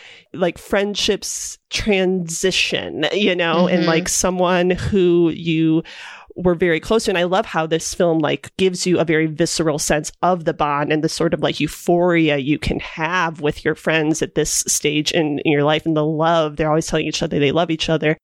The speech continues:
Speaker 1: But then seeing that, how that can, like,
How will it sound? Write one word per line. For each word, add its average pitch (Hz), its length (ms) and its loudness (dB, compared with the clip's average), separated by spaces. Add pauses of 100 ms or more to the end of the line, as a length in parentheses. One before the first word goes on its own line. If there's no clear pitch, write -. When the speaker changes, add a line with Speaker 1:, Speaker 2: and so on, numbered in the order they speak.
(140)
Speaker 1:
But 156 220 -2
then 165 420 2 (240)
seeing 175 800 2
that, 170 160 0
how 160 240 0
that 151 260 -2
can, 165 160 -2
like, 143 240 -2